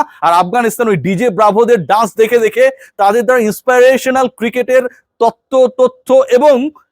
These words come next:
এক্সপেরিয়েন্সটা নিয়ে সেটাকে মাঠে অ্যাপ্লাই করবে, সেই ব্যাপার নিয়ে তো আসলে কোনো ডাউট থাকে না। চান্ডিকা হাথুরু সিংয়ে যিনি তার আমলে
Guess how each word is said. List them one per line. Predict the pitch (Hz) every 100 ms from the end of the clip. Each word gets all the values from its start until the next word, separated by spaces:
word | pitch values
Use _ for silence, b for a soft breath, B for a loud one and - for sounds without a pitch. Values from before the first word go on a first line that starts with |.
| _
এক্সপেরিয়েন্সটা | 202 - - 262 254 233 269 226
নিয়ে | 247 240
সেটাকে | 233 285 269
মাঠে | 208 240
অ্যাপ্লাই | 233 214 202
করবে, | 190 262 320 b b -
সেই | 330 285
ব্যাপার | 285
নিয়ে | 277 277
তো |
আসলে | 240 247
কোনো | 262 202
ডাউট | 202 -
থাকে | 214 180
না। | 98 - _ _ _ _ _ _ _ _
চান্ডিকা | 247 277 302 285
হাথুরু | 254 285 262
সিংয়ে | 285 208
যিনি | 247 294 277 _ _ -
তার | 226 269 254
আমলে | 254 285